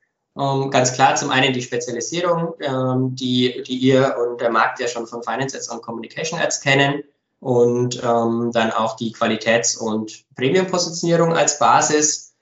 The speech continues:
Also da haben wir eigentlich einen ganz klaren Fokus auf Qualität statt Quantität.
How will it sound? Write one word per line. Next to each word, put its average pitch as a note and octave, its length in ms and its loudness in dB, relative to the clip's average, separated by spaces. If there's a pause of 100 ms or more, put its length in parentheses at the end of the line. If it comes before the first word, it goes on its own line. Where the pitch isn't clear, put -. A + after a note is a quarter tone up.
(140)
Also A#2 640 -2 (640)
da A2 160 -2
haben A#2+ 100 -4
wir A#2 60 2
eigentlich A#2 140 -2
einen A2+ 100 -4
ganz A#2 240 0
klaren A#2 320 2
Fokus B2 480 -4
auf A2+ 480 -4
Qualität B2 680 0 (200)
statt G#2 380 -8
Quantität. D#3 800 2